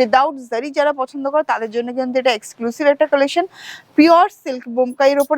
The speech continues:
দেখাচ্ছি, with সিল্ক মার্ক কিন্তু এটা পেয়ে যাচ্ছেন। আর রানিং এ রয়েছে ব্লাউজ পিস। তো চলুন বন্ধুরা এক নজর দেখে নিই এর ব্লাউজ পিস। এর ব্লাউজ পিসটা যাচ্ছে কিন্তু পুরো তুতে কালারের উপরে। প্রাইস জানতে চাইছেন? অতি অবশ্যই ভি-, পুরো ভিডিওটা শেষ অবধি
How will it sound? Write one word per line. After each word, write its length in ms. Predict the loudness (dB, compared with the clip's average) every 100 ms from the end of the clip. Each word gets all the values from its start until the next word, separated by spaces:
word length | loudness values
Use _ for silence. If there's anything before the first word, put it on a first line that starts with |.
| 0
দেখাচ্ছি, 300 | 0 -4 -4 -4 -4
with 160 | -6 -6
সিল্ক 160 | -8 0
মার্ক 140 | 0 0
কিন্তু 140 | -4 -6
এটা 100 | -6 -2
পেয়ে 180 | 0 0
যাচ্ছেন। 260 | 0 -4 -2 0
আর 60 | 0 0
রানিং 220 | -2 -2 -4
এ 20 | 2
রয়েছে 260 | 2 2 -2 0
ব্লাউজ 260 | 0 0 -2
পিস। 160 | 0 0 -2 -20 _
তো 40 | 2 4
চলুন 220 | 4 4 4
বন্ধুরা 280 | 2 4 0 0 -6
এক 60 | -6
নজর 180 | -8 -8 -8
দেখে 140 | -8 -8
নিই 100 | -10 -2 -2
এর 80 | -2 -2
ব্লাউজ 240 | 0 -2 -6
পিস। 140 | -8 -2
এর 60 | 0
ব্লাউজ 240 | 2 2 0
পিসটা 240 | -8 -10 0
যাচ্ছে 200 | 0 0 -4
কিন্তু 140 | -4 -4
পুরো 120 | -4 -4 -4
তুতে 260 | -8 -2 2
কালারের 320 | 4 4 4 2
উপরে। 200 | 2 0 0 _ _ _ _ _ _ _ _ _ _ _ _ _ _ _ _ _ _ _ _ _ _ _ _ -20 -10 0
প্রাইস 280 | 0 0 -4
জানতে 220 | -6 -4 -4
চাইছেন? 360 | -2 -2 -2 -10 -8
অতি 180 | -8 -2 0
অবশ্যই 380 | 0 -2 -4 -6 -4
ভি-, 140 | -8 -8
পুরো 140 | -6 -4 -4
ভিডিওটা 340 | -2 0 0 2
শেষ 160 | 2 2 -4
অবধি 160 | -2